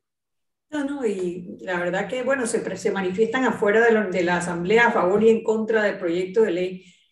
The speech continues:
Lo que no entiendo, la experiencia nos indica lo nefasto de la reelección. Lo vivimos en la Universidad de Panamá.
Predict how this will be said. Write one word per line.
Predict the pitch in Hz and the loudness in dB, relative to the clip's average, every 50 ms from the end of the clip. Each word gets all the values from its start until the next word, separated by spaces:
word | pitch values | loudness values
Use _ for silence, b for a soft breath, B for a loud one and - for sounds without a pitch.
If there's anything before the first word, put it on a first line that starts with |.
| _ _ _ | _ _ _
Lo | 311 311 | -10 -8
que | 233 208 | -6 -6
no | 180 | -6
entiendo, | 185 185 202 185 180 208 202 - - | -6 -6 -6 -6 -6 -6 -8 -6 -2
la | - 226 220 214 | 2 4 4 4
experiencia | 220 220 - - - - 226 226 254 277 294 302 302 302 285 320 302 | 2 0 -4 -4 2 4 4 4 4 2 0 -2 -2 -2 -2 -4 -4
nos | 262 262 233 214 | -2 -2 -2 -4
indica | 208 190 196 196 185 247 269 262 220 - 269 262 247 247 240 - - | -4 -6 -8 -8 -8 -8 -8 -8 -6 -6 -4 -4 -2 -4 -6 -6 -4
lo | 226 220 220 226 226 | 0 2 2 4 4
nefasto | 220 220 220 - - - - - - - - 220 - - - - - 233 214 | 4 2 0 0 -4 -12 -20 -14 -12 -10 -8 -6 -8 -8 -8 -4 -2 -2 -2
de | 202 185 | -2 -4
la | 180 175 | -4 -6
reelección. | 170 165 160 165 156 - - - 180 147 147 156 - - | -6 -4 -6 -6 -6 -8 -8 -6 -6 -6 -6 -10 -10 0
Lo | 220 233 254 | 2 4 4
vivimos | 262 269 269 285 302 302 277 254 240 226 | 4 4 4 4 4 6 4 4 4 4
en | 208 196 | 2 2
la | 185 | 2
Universidad | 180 170 170 165 160 165 - 175 175 170 175 | 0 2 2 0 0 0 -2 0 0 2 2
de | 175 180 | 0 0
Panamá. | 175 170 165 160 156 151 151 151 151 151 - | 0 -2 -4 -4 -4 -4 -4 -4 -6 -8 -12